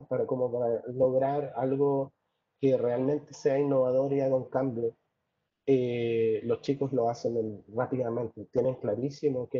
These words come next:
es lo que, qué, cuáles son sus problemas. Yo no sé por qué las empresas que trabajan con los jóvenes no se van a los colegios a, a definir su, su oportunidad. Entonces,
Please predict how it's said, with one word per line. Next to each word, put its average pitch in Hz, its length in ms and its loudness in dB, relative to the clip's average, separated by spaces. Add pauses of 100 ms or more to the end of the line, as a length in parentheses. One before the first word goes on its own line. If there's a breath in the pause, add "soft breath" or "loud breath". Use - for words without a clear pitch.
es 117 60 -12
lo 113 120 -4
que, 101 260 -8 (460)
qué, 131 180 0
cuáles 131 240 -2
son - 140 -4
sus - 180 -12
problemas. 107 540 -2 (160)
Yo 120 100 0
no 113 80 -4
sé 113 140 -6
por - 180 -6
qué 135 80 -2
las 120 180 -4
empresas 127 640 -6 (180)
que - 80 0
trabajan 110 460 -2
con 117 160 -4
los 107 120 -4
jóvenes 135 460 0 (320)
no 123 120 -4
se - 120 -4
van 123 180 -2
a 131 60 -2
los 123 140 -4
colegios 113 560 -2
a, - 180 -8 (380)
a 113 100 0
definir 117 540 0
su, 110 480 -4
su - 260 -4
oportunidad. 113 760 -2 (680)
Entonces, 147 1120 4